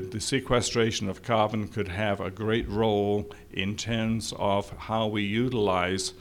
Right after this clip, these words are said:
uh, the biomass in our province, and how if we could develop a way to avert forest fires,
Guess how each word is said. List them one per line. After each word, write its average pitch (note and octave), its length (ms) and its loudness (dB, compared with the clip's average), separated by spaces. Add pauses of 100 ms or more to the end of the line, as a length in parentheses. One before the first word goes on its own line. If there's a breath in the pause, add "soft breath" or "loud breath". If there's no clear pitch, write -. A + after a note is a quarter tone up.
(320 loud breath)
uh, F#2+ 460 -2
the F#2+ 120 -6
biomass F#2+ 720 2
in F2+ 80 -2
our F2 140 2
province, F#2+ 520 0
and F2+ 140 -6
how A2 380 2 (580 loud breath)
if A2 180 -4
we F3 160 6
could F3+ 240 2 (400)
develop D#3 460 4
a D#3 80 6
way G#2 560 4 (500 loud breath)
to A#2 580 2 (220)
avert B2 560 2 (540)
forest D#3+ 420 0
fires, C#2 460 0